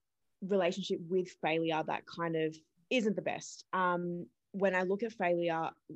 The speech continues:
in a sense of, like, you know, the message that I'm sharing, or if you know, I might post something and be like, "Oh, what are people gonna think about me?" It, it comes from that, like, place of judgment and fear of, like, failure in maybe the eyes of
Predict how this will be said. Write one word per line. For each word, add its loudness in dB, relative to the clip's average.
in -2
a -2
sense -6
of, -8
like, -4
you -10
know, -4
the -4
message -6
that -4
I'm -4
sharing, 2
or 2
if -6
you -2
know, 2
I 4
might 0
post 2
something -2
and -4
be 2
like, 0
"Oh, 0
what 0
are -4
people -4
gonna 0
think 0
about 2
me?" 0
It, -2
it -4
comes -2
from 0
that, 0
like, -2
place -2
of -6
judgment -2
and -2
fear 2
of, -6
like, -2
failure 2
in -4
maybe -2
the -2
eyes -2
of -12